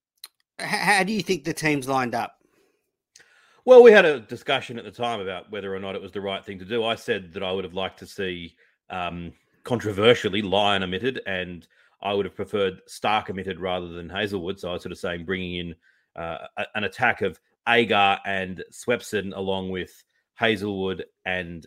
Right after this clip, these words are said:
Speaker 2: Cummins. Um, you know, I, you know, I mean, it was weird that when Starc went, went straight through them in that first innings, um, you would say that absolutely Starc was the right choice. Or if you just tuned in at the end and saw Lyon's performance right at the end,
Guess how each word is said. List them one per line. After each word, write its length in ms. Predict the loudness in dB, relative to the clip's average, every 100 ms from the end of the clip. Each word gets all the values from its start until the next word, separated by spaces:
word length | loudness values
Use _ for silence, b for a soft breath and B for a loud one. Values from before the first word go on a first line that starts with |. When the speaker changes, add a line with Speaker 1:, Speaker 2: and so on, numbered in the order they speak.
| -6
Speaker 2:
Cummins. 480 | -2 0 0 -4 -12 b b b b b 0
Um, 480 | 4 6 6 2 -8 b b b _
you 80 | -6
know, 80 | 0
I, 120 | 4
you 120 | 4
know, 60 | 2
I 20 |
mean, 240 | 0 -6 -12 _
it 160 | -14 -8
was 160 | -4
weird 300 | 2 2 2
that 120 | -4 -6
when 300 | -2 -2 -2
Starc 400 | -4 -2 0 0
went, 160 | -2 -4 -12
went 260 | -10 -8 -8 _
straight 440 | -20 -6 -2 -2 -2
through 240 | -2 -2
them 160 | -2 -6
in 80 | -8
that 220 | -10 -4
first 300 | -4 -2 -4
innings, 460 | -6 -8 -12 -16 -12
um, 520 | -6 -4 -2 -4 -8 -14 b b b b
you 120 | -10
would 100 | -8
say 280 | -2 0 2
that 140 | 0 -2
absolutely 540 | -4 -4 0 0 0
Starc 300 | -4 -4 -4
was 120 | -8
the 100 | -8
right 220 | -8 -8
choice. 300 | -10 -12 -8 2
Or 140 | 2
if 80 | 4
you 80 | 0
just 200 | -4 -2
tuned 200 | -2 0
in 80 |
at 80 | -2
the 120 | -2
end 140 | -2 -2
and 100 | -4
saw 140 | -2
Lyon's 460 | -2 -2 -2 -2 -4
performance 400 | -8 -6 -8 -6
right 220 | -2 -2
at 80 | -2
the 120 | -2
end, 300 | -2 -4 -10